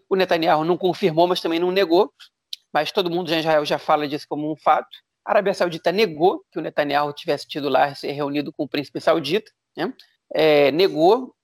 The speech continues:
a, a, a, a reação popular na Arábia Saudita não foi muito boa.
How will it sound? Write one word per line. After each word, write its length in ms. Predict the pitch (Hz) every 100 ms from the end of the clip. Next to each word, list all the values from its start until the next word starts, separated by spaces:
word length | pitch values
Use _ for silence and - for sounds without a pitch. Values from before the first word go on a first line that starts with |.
| _
a, 120 | 160
a, 720 | 151 139 147 139 135 131 131 131
a, 280 | - 139 151
a 360 | 143 139 135 131
reação 360 | 165 156 - 180
popular 460 | 151 - 156 147 143
na 60 |
Arábia 220 | 143 151
Saudita 300 | 147 147 - -
não 100 | 220
foi 140 | 196
muito 200 | 165 170
boa. 360 | 143 147 185